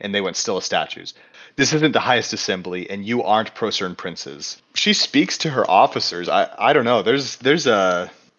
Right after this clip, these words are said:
a layer of, I don't know, betrayal of trust, of, of not treating them like adults. Like, I feel as though a shouted "Enough" would be good enough, but maybe the speaking is just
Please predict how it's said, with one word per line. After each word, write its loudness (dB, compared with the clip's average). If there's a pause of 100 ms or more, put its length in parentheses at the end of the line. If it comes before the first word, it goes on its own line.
(140)
a -2
layer 0
of, -4 (220)
I -6
don't -6
know, -4 (220)
betrayal 2
of -8
trust, 2
of, -8 (320)
of -2
not 2
treating -2
them 0
like -6
adults. 2
Like, -2 (460)
I 4
feel 4
as 4
though 4
a 4
shouted 2 (380)
"Enough" -2
would -4
be -2
good 0
enough, -2
but -2
maybe 2
the -4
speaking -4
is -4
just -4